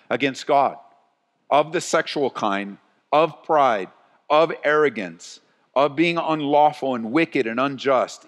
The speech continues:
Many, most of the world, much of the world does that under the guise of false religion, and it's covered up by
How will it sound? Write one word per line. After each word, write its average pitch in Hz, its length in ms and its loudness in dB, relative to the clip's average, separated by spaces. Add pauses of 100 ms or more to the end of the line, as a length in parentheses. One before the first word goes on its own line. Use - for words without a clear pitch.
(220)
Many, 165 580 0
most 170 440 0
of 175 80 0
the 147 80 0
world, 135 180 2
much 165 280 -2
of 190 60 -10
the 160 60 -2
world 127 340 2 (320)
does 175 320 0
that 127 400 0 (140)
under 151 260 0
the 135 120 -2
guise 139 440 0
of 131 120 -4
false 139 420 0
religion, 135 520 -4 (840)
and 110 100 -6
it's 120 140 -4
covered 160 460 0
up 165 240 2
by 110 360 2